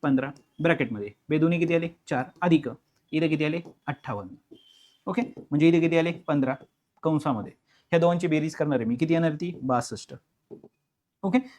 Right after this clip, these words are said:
आता मी पंधरा नेला, पंधरा दोन्ही किती आले? तीस गुण, ओके, पंध-, पंधरा नव्वद, नव्वद आणि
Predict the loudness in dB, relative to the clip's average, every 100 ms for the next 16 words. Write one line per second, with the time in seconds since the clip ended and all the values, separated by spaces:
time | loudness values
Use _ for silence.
0 | -4 0 2 2 0 0 2 4 4 2
1 | 0 0 0 2 4 2 2 0 0 -2
2 | _ -2 0 0 0 0 -8 _ _ _
3 | _ _ _ _ _ -4 -4 -6 _ _
4 | _ _ 0 0 0 -2 2 4 4 2
5 | 2 2 4 4 4 4 6 6 4